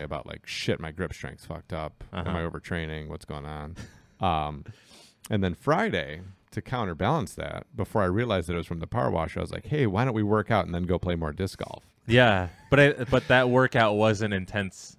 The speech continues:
Speaker 2: Right.
Speaker 1: really. It was more stretchy, workouty.
Speaker 2: Right.
Speaker 1: It was
Speaker 2: So
Speaker 1: actually really nice.
Speaker 2: Yeah, it was dope.
Speaker 1: Yeah.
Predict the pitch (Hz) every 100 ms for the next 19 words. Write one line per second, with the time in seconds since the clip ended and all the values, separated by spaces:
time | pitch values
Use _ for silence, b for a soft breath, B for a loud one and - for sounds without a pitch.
0 | - 92 98 101 104 104 101 - 104 101
1 | - 101 95 - - 98 - 104 98 95
2 | 95 98 98 101 101 101 98 104 - -
3 | 98 101 95 101 85 92 92 85 85 90
4 | - - 104 82 80 - 80 82